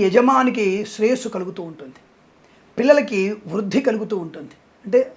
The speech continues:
సద్బుద్ధితో ఉన్నటువంటి వృద్ధి కలుగుతూ ఉంటుంది, మంచి జ్ఞాన యొక్క జ్ఞానం అనేది ఏర్పడుతూ ఉంటుంది. కాబట్టి ఆడపిల్ల మన ఇంట్లో ఆ యొక్క స్త్రీమూర్తి నిత్యము నమస్కరించదగిన వ్యక్తి. అటువంటి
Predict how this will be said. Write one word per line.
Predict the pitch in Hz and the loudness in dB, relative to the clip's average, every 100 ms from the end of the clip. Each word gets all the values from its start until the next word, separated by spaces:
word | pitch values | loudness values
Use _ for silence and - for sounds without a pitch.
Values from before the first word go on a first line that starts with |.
| - | -6
సద్బుద్ధితో | 208 170 214 226 247 247 | -6 -2 -4 -4 0 -2
ఉన్నటువంటి | 226 220 190 | 0 -4 -4
వృద్ధి | 190 180 208 | -6 -8 -8
కలుగుతూ | 185 175 175 | -10 -12 -16
ఉంటుంది, | 165 - - _ _ _ _ _ _ _ | -18 -20 -20 _ _ _ _ _ _ _
మంచి | 185 254 262 156 | 0 0 0 -6
జ్ఞాన | 175 196 254 277 | -2 2 4 4
యొక్క | 262 254 233 208 - 160 | 4 4 2 0 -8 -14
జ్ఞానం | 170 196 247 277 | -2 2 2 2
అనేది | 247 233 196 | 2 2 0
ఏర్పడుతూ | 202 170 165 | -4 -10 -12
ఉంటుంది. | 156 139 123 - _ _ _ _ _ | -14 -18 -20 -20 _ _ _ _ _
కాబట్టి | - 202 220 190 175 202 - _ - | -4 -4 0 -2 -2 -8 -16 _ -4
ఆడపిల్ల | 214 240 226 220 185 175 - - 175 | -2 0 0 4 4 4 -4 -6 -4
మన | 175 | -2
ఇంట్లో | 202 220 196 180 180 | -4 0 -2 -2 -2
ఆ | 170 170 | 0 0
యొక్క | 160 175 165 165 - _ _ _ _ _ - | -2 -4 -4 -6 -16 _ _ _ _ _ -20
స్త్రీమూర్తి | - 247 254 240 - 180 175 214 - _ 175 | -2 2 4 2 2 -2 -2 -8 -18 _ -6
నిత్యము | 175 - 269 269 302 311 - 175 | -6 0 4 4 4 -2 -8 -4
నమస్కరించదగిన | 180 226 - 226 208 190 175 170 170 160 | -2 -2 -2 -2 -2 -4 -8 -6 -8 -10
వ్యక్తి. | - - _ _ _ _ _ _ _ - | -14 -20 _ _ _ _ _ _ _ -10
అటువంటి | 202 254 | -4 -4